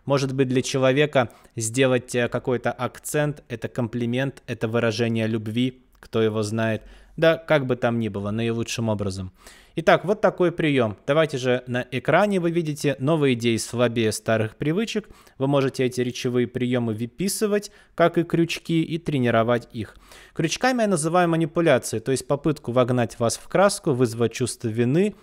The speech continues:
стыда. Как вам? Это все крючки. И вот нейтрализация крючков, об этом щас идет речь. Превращение сопротивления в сотрудничество.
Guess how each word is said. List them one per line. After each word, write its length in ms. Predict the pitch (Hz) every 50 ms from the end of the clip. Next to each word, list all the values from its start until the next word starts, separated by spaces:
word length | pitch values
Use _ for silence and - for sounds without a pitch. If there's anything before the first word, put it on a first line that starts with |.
| _ _
стыда. 800 | - - - - - 135 127 113 110 127 143 165 175 180 - - _ _ _ _ _ _ _ _ _ -
Как 220 | - 120 113 -
вам? 280 | 113 107 101 98 98 95 _ _ _ _ _ - - - - -
Это 200 | 147 - 190 -
все 260 | - - - 147 143
крючки. 560 | - 147 135 131 - - - - 120 104 95 - _ _ _ _ - - -
И 100 | - 131
вот 200 | 135 139 139 -
нейтрализация 960 | 147 143 135 - 147 - 117 139 143 135 131 143 127 120 - - - 113 110
крючков, 500 | - - 123 120 - - - - 202 202 -
об 160 | - 117 113 139
этом 200 | 147 - 127 107
щас 300 | - - 120 113 - 120
идет 320 | 107 101 110 107 - -
речь. 300 | 95 95 90 - - - _ - _ _ -
Превращение 640 | 117 120 113 120 127 123 - - 156 180 180 165
сопротивления 760 | - - 127 - - 117 113 - - 117 117 123 123 120 120 113
в 60 | -
сотрудничество. 920 | - 120 117 - 113 107 101 92 98 95 - - 92 - - - 98 98